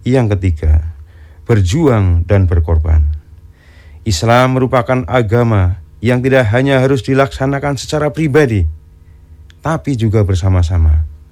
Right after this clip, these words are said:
baik dalam lingkup keluarga maupun masyarakat. Oleh karena itu, Islam harus disebarluaskan dan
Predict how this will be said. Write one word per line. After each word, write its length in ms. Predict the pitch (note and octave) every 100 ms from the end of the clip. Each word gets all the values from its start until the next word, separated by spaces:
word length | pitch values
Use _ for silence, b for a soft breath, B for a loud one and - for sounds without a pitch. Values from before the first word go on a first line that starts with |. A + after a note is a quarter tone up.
| b b b b - - -
baik 320 | G2 G#2+ - - b b b -
dalam 320 | - G#2+ A#2 A#2+
lingkup 400 | A#2+ A#2 C3+ -
keluarga 480 | C#3 D3+ A2+ G#2
maupun 320 | G#2+ G2+ G2+ A2+
masyarakat. 640 | G#2+ A2+ A2+ - B2 - - - b b b b
Oleh 240 | G#2 G#2+ G2+
karena 320 | A2+ A2 G#2+
itu, 400 | G2 G2+ F#2+ E2+ - - b b b -
Islam 560 | B2+ - A#2+ F#2+ E2 - -
harus 320 | A#2 C3 A2
disebarluaskan 1500 | - B2 G2+ - - D3+ C3 C#3 D3 F3 D3+ - B2 F#2 F2 - b b
dan 80 | -